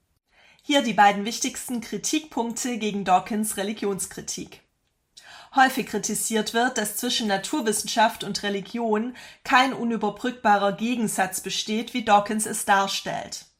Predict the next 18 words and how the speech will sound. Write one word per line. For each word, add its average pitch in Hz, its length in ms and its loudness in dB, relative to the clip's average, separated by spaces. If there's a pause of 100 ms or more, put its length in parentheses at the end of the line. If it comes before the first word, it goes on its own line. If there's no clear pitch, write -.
(400)
Vielmehr 240 480 4
gibt 247 200 -2
es 220 140 -2
einen 214 180 2
fruchtbaren 240 560 4
Dialog 208 500 2
zwischen 202 320 -2
Theologie 202 580 0
und 254 160 -4
Wissenschaft. - 720 -4 (680)
In 240 100 -2
der 233 140 6
Theologie 233 520 2
besteht - 360 -2
ein 208 140 2
breiter 233 380 6
Konsens 208 540 -2
darüber, 233 640 4